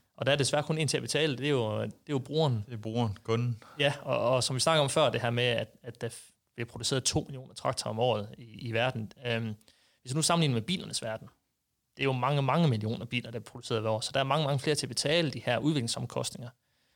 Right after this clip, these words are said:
Speaker 1: Det er der bare ikke i traktorens verden. Øh, og det er en af grundene til, at det stiger, fordi det er bare dyrt at udvikle nyt, nyt gear i dag.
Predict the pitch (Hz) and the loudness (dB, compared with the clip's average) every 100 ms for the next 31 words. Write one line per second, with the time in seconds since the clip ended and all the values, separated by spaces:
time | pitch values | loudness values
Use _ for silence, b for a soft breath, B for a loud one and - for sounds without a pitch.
0 | _ - 147 135 139 135 131 139 120 - | _ -2 2 2 2 0 -2 -2 -6 -4
1 | 131 127 107 _ b b b b b b | -4 -4 -6 _ b b b b b b
2 | - 113 107 - - - 139 156 160 120 | -2 0 0 -4 -10 -4 0 2 2 2
3 | 139 131 - 123 113 120 - 143 120 120 | 4 4 4 2 0 -4 -2 0 -2 -4
4 | 120 - _ _ - 120 131 139 175 135 | -8 -10 _ _ -10 -4 0 2 2 2
5 | 143 131 110 120 - - - 131 - 131 | 2 2 0 -4 -6 -20 -16 -10 -2 -2
6 | - 117 | 0 -4